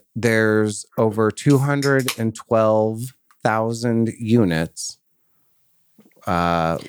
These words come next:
Speaker 1: within
Speaker 2: that again. Two hundred twelve.
Speaker 1: two hundred twelve thousand.
Speaker 2: Wow.
Speaker 1: Yeah. And then there's twelve hundred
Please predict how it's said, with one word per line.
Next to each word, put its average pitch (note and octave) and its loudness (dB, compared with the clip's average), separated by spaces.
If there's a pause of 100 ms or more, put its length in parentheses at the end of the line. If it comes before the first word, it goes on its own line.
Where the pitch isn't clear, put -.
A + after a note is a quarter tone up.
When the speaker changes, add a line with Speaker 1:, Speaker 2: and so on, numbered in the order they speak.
(100)
Speaker 1:
within G#2+ 0
Speaker 2:
that B3+ 2
again. C4+ 2 (100)
Two B3 0
hundred A3+ 2
twelve. G3 -2
Speaker 1:
two - -6
hundred - -
twelve E3+ 0
thousand. F2 -4
Speaker 2:
Wow. B2 -4 (240)
Speaker 1:
Yeah. C#2 -4 (480)
And A#2 2
then A#2+ 2
there's A2+ 0
twelve B2 -2
hundred G2 -4